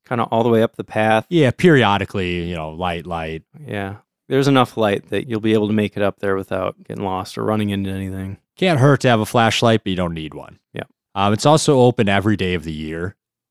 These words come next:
Speaker 2: so it's never closed. You
Speaker 1: Mm-hmm.
Speaker 2: never have to think of, like, "Oh, it's Monday past five P M. I can't go to Fushimi Inari."
Speaker 1: Yeah, you could
Speaker 2: You
Speaker 1: climb it at two A M if you really wanted to.
Speaker 2: Yeah.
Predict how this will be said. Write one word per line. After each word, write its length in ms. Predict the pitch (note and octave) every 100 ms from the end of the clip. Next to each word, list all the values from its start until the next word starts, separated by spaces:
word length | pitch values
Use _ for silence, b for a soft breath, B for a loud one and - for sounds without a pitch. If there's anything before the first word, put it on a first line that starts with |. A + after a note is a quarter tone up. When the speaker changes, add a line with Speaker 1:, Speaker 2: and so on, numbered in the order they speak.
| _
Speaker 2:
so 160 | -
it's 120 | B2 C3+
never 260 | C3 A2
closed. 560 | G#2 G2 D2 - - - _ _ -
You 120 | A2
Speaker 1:
Mm-hmm. 100 | A#2+
Speaker 2:
never 300 | B2 B2+ A#2
have 120 | A2+ -
to 100 | G#2
think 320 | - F#2+ F2
of, 160 | E2+ E2
like, 240 | D#2+ D#2+
"Oh, 160 | A2+ A#2+
it's 160 | -
Monday 360 | A2 A#2+ A#2+ A#2+
past 360 | - A#2 -
five 340 | - A#2+ A2 G#2
P 180 | - A2
M. 140 | G#2
I 60 | F#2+
can't 280 | - F#2+
go 100 | F#2 F2+
to 40 |
Fushimi 520 | - E2+ - E2+ D#2
Inari." 400 | D2 C#2+ - - -
Speaker 1:
Yeah, 160 | A2+ G2
you 160 | A2+
could 100 | C#3+
Speaker 2:
You 60 | G#2
Speaker 1:
climb 260 | D#3 D#3
it 80 | D#3
at 140 | C3+ -
two 300 | - E3+ E3
A 180 | C#3+ C3+
M 180 | A#2
if 140 | G2 -
you 80 | G#2
really 160 | F#2+
wanted 380 | F#2+ F#2+ F#2 F2+
to. 140 | - - - _ _
Speaker 2:
Yeah. 280 | G2+ G2